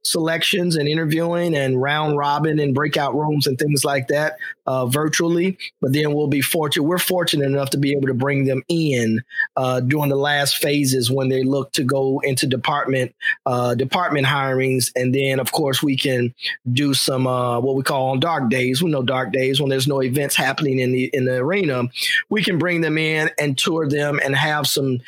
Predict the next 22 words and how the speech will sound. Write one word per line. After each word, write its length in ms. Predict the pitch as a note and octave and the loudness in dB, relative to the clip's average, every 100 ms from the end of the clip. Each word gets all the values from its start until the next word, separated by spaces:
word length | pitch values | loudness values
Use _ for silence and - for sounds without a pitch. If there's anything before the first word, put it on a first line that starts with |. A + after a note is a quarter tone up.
| - | -8
socially 540 | - - D#3+ - D3 C3+ | -4 -2 0 0 0 0
distant 560 | C#3+ D3 - C#3+ B2 - | 0 -2 -2 -4 -4 -8
face-to-faces 1120 | - D3+ C3 - C3+ - C3+ B2 C#3+ A#2+ - - - B2+ | -4 -2 0 0 -2 0 0 0 0 -2 -2 -4 -4 -2
and 100 | C#3 | -2
in-person. 680 | D3+ C3 D#3 C3 B2+ A#2+ B2 | 0 0 0 0 0 0 0
So 240 | - C3 | 0 0
that's 260 | C#3 C#3 - | 0 -2 -2
going 280 | C3+ B2+ | -2 0
to 120 | A#2+ C3+ | 0 0
be, 340 | C3 B2 B2 - - - | 0 0 0 -4 -6 -2
uh, 140 | A#2+ | 0
hopefully 400 | B2+ C#3 - B2+ | 0 0 0 -2
cool 400 | A#2+ E3 C#3+ B2 | -2 0 0 0
in 180 | C3 C3 | 0 0
our 160 | C3+ C#3 | 0 -2
favor. 540 | - B2+ A#2+ A#2 A2+ - - - | 0 0 2 0 -2 -4 -6 -2
Our 120 | D#3 | -2
trainings 680 | D3 - G3+ G#3 A3+ A3+ G#3 | 0 2 2 2 2 2 0
as 180 | G#3 G3+ | 0 2
of 80 | F#3+ | 2
right 240 | F#3+ F#3+ | 2 0
now 520 | G3 F#3+ F#3 F#3 G3 | 0 0 0 0 -2